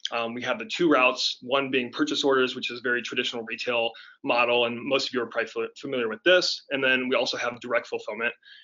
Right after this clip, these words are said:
And then on the Seller Central side, we have fulfillment by Amazon and fulfillment by merchant.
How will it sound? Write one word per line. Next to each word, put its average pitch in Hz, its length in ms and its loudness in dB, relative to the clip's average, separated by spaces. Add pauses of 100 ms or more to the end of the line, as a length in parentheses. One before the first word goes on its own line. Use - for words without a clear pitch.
(160)
And 135 120 0
then 139 80 4
on 127 80 4
the 120 80 0
Seller 170 260 4
Central 139 300 -4
side, 117 320 0 (240)
we 135 100 -6
have 117 220 -4
fulfillment 131 340 0
by 113 120 -2
Amazon 143 500 2
and 123 120 -6
fulfillment 120 400 -6
by 110 140 -6
merchant. 110 320 -6